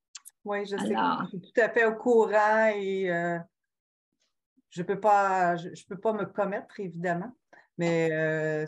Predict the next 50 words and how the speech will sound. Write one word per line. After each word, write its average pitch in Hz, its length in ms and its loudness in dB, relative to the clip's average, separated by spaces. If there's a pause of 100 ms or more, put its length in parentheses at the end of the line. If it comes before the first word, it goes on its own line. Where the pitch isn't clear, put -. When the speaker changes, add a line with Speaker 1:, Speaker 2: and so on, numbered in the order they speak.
(120)
Speaker 1:
c'est 160 120 -8
sûr 180 420 -10
que 165 340 0
si - 400 -10
ça 175 240 0
vient 165 260 -4
sur 170 280 -8
le, 147 400 -6 (340)
le 151 140 -2
plan 165 200 -2
de 165 40 -6
travail, 160 600 -4
euh, 151 140 -6 (340)
ça 180 100 -6
va 165 60 -2
être 165 80 -6
avec 160 240 0
bonheur 165 540 0
que 165 80 -4
je 156 40 -6
vais 156 80 -8
travailler 151 320 -8
là-dessus. 139 360 -12 (760)
Speaker 2:
OK. 196 120 -2
Fait 214 140 2
que 214 140 -2
dans 220 120 4
le 214 80 0
fond, - 160 -2
si - 140 -6
je - 60 -10
comprends 196 340 -6
bien, 220 220 0
c'est - 240 0
vraiment 208 300 2
le 226 160 4
C - 180 -2
P 208 200 0
C 247 240 -2
qui 220 140 -2
vous 180 100 -4
donne, 208 480 2
euh, 190 400 -2 (280)
Speaker 1:
Oui. 185 200 0
Speaker 2:
votre, 208 200 -2 (180)
euh, 185 380 0 (440)
plan 214 160 -2
de 196 80 -8
travail. 185 520 -6 (220)
Speaker 1:
Exactement. 175 680 -4